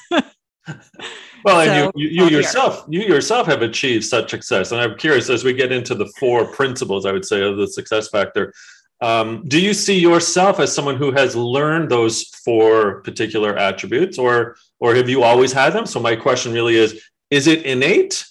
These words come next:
Speaker 2: or is it learned or is it a bit of both to be, quote, successful?
Speaker 1: I think you need a little bit of, of both, but I think everyone has the potential.
Speaker 2: Okay.
Speaker 1: I definitely feel that success can be learned. When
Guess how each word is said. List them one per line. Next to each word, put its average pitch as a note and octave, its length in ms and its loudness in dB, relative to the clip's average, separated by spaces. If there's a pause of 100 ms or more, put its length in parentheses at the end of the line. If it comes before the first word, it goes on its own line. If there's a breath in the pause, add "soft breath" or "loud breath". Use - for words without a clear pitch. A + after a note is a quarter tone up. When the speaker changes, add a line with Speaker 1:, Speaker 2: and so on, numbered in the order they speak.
(200)
Speaker 2:
or C#3 200 4
is C3 100 4
it C#3 160 2
learned D3+ 380 2
or C#3 100 4
is B2+ 80 0
it C3 100 2
a B2+ 40 0
bit A#2+ 180 2
of G2 140 -6
both D3+ 320 2
to G#2+ 80 -8
be, A2+ 260 -2
quote, G#2 320 -2
successful? - 640 -10 (480)
Speaker 1:
I B3 100 -2
think F4 160 -6
you G4+ 80 -4
need E4+ 120 -4
a A3+ 60 0
little G#3+ 180 -2
bit G3 160 -4
of, F3 100 -8 (160)
of F3 220 -10 (180)
both, F#3 380 -6 (260)
but A3+ 100 -6
I A3 80 -4
think C#4+ 240 -12
everyone A#3 420 -6
has F#3 280 -10
the F#3 100 -14
potential. - 920 -16 (360)
Speaker 2:
Okay. F3+ 300 -12
Speaker 1:
I G3 140 -4 (220)
definitely C#4+ 420 -4
feel G3 280 -8
that F3+ 220 -10
success - 580 -10
can F#3+ 400 -6
be F#3+ 160 -10
learned. G#3 560 -12 (640 soft breath)
When A3 360 -4